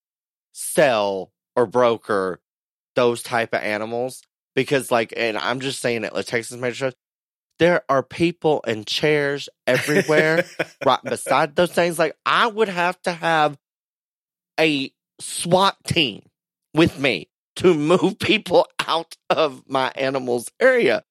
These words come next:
Speaker 1: for just what you're saying. Because,
Speaker 2: Yeah.
Speaker 1: I mean, like, it, it just, and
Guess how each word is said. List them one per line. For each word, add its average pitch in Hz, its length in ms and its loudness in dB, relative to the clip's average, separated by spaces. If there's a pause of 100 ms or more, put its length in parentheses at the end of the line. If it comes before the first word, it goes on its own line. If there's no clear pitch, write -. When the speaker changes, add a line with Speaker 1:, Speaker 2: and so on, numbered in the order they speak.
(220)
Speaker 1:
for 175 120 2
just 196 280 0
what 254 200 -2
you're 190 120 -4
saying. 180 400 0
Because, 131 240 0
Speaker 2:
Yeah. 311 320 2 (460)
Speaker 1:
I 156 100 4
mean, 160 260 2
like, 139 300 2
it, 139 200 0
it 139 180 2
just, 131 320 -4 (460)
and 180 200 2